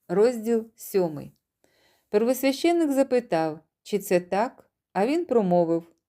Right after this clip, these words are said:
Мужі, брати і батьки, послухайте. Бог слави з'явився нашому батькові Авраамові, коли він був у Месопотамії перед тим, як він оселився в Харані, і сказав йому:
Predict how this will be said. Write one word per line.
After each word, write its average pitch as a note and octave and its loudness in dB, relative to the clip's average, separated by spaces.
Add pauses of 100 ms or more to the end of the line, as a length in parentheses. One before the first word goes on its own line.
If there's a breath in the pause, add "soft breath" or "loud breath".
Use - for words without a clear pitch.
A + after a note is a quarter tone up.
Мужі, E3 -4
брати F3+ 0
і F#3 -2
батьки, E3+ -2
послухайте. F3 -4 (420 soft breath)
Бог G#3 2
слави G3+ 0
з'явився F3+ 0
нашому F3+ -4
батькові F3 -2
Авраамові, E3 -2 (280 soft breath)
коли F3+ 2
він F3+ 0
був F#3 0
у F#3 -8
Месопотамії G3+ -4
перед D#3+ -2
тим, F#3+ -2 (140)
як D#3+ -2
він E3 -4
оселився D3+ -4
в D3+ -10
Харані, G#3 -2 (300)
і G3+ -2
сказав G#3+ 0
йому: C3+ -10